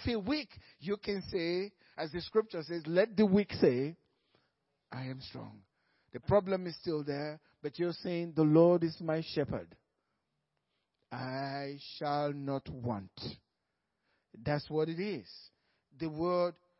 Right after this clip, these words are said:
will discern for us. You know, if you read in First John, John was talking about it. It seems like he was so excited. He says, "That which was in the beginning, which our eyes have seen, our hands have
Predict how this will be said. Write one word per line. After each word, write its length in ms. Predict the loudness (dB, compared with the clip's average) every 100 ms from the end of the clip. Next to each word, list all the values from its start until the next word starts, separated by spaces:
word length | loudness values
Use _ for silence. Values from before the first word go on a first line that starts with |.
| _ _ -10
will 140 | -10
discern 520 | -8 -10 -8 -10 -10 -18
for 220 | -18 -16
us. 200 | -18 -20 -20 -20 _ _ _ _
You 120 | -12
know, 100 | -10
if 120 | -10
you 120 | -8 -8
read 200 | -8 -10
in 100 | -14
First 300 | -8 -8 -8
John, 280 | -8 -8 -8 -16 _ _ _ _ _ _ _ _ _ -20 _ -20 -20 -10
John 260 | -8 -8
was 180 | -10 -12
talking 380 | -8 -10 -10 -18
about 240 | -14 -14
it. 80 | -14
It 80 | -18
seems 240 | -20 -20 -14
like 180 | -12 -12 _ _
he 120 | -12
was 200 | -10 -10 -10
so 140 | -10 -8
excited. 520 | -10 -14 -12 -12 -14 _ _
He 60 | -16
says, 200 | -14 -14 -12
"That 220 | -12 -12
which 160 | -16 -18 -14
was 180 | -14 -14 -20 _ -8
in 140 | -6
the 80 | -4
beginning, 600 | -6 -6 -10 -10 -14 -18 _ _ _ _ _ -8
which 220 | -2 -2 2
our 240 | 2 2 0
eyes 460 | 0 2 2 0
have 180 | -2 -4 -6 -10
seen, 560 | -6 -4 -4 -6 -8 -12 _ _ _ _ _ _ _ _ _ _ _ _ _ _
our 220 | -4 -2 -2
hands 500 | 0 2 2 0 -4
have 180 | -10 -10